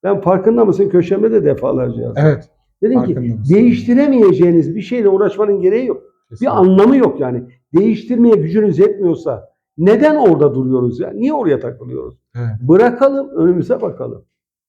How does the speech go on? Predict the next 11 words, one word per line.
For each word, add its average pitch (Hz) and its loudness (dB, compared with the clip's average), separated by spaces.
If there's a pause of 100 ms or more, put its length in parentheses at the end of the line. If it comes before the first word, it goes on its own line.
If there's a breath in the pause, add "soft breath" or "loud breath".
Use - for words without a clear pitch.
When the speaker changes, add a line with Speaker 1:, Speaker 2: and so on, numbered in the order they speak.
(160)
Speaker 1:
Bizim 156 2
için 226 2
mühim 208 4
olan 117 0
bu. 101 -14 (200)
Şurada 180 -2
bu 190 -6
programı 165 2
Speaker 2:
Kesinlikle. 233 0
Speaker 1:
yapıyoruz, 139 2
bağışlayın. 135 0